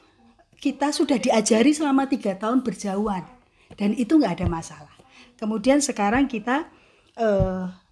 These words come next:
berjauhan lagi. "Jogja Surabaya itu cepet naik kereta," saya bilang gitu. "Jam tujuh berangkat, jam sebelas siang saya udah sampai sana, Bli." Yang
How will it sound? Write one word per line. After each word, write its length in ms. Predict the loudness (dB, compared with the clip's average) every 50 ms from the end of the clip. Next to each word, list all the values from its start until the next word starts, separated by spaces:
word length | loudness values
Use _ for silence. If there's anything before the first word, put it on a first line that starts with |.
| -4
berjauhan 560 | -4 -4 -2 -2 -2 0 2 2 2 2 2
lagi. 480 | 2 0 -2 -2 -6 -10 -10 -10 -12 _ _ _ _ _ _ _ _ _ _ _ _ _ _ -4
"Jogja 340 | -4 -2 2 6 6 6 4
Surabaya 640 | 4 -2 -4 -4 -2 0 0 0 2 2 0 0 0
itu 160 | -2 -4 -6
cepet 320 | -6 -8 -8 -8 -8 -6
naik 240 | -6 -8 -8 -8 -6
kereta," 400 | -4 -2 -4 -2 -2 -4 -6 -4
saya 160 | -6 -6 -6
bilang 160 | -6 -6 -8
gitu. 320 | -8 -10 -14 -16 -16 -18 -20 -20 _ _ _ _ _ _ _ _ _ _ _ _ _ _ _ _ _ -2
"Jam 480 | 2 2 2 2 2 0 0 -2 -2 -2
tujuh 320 | -4 -4 -2 0 0 0
berangkat, 480 | 2 2 2 2 2 0 -2 -4 -4 -2
jam 160 | -2 -2 -2
sebelas 400 | -2 -4 -4 -4 -2 -2 -2 -2
siang 160 | -4 -4 -4
saya 160 | -4 -4 -6
udah 160 | -6 -6 -6
sampai 400 | -6 -6 -6 -6 -6 -6 -6 -6
sana, 320 | -6 -8 -10 -10 -10 -12 -14
Bli." 160 | -16 -18 -20 _ _ -20 -20 _ _
Yang 180 | _ -4 -2 0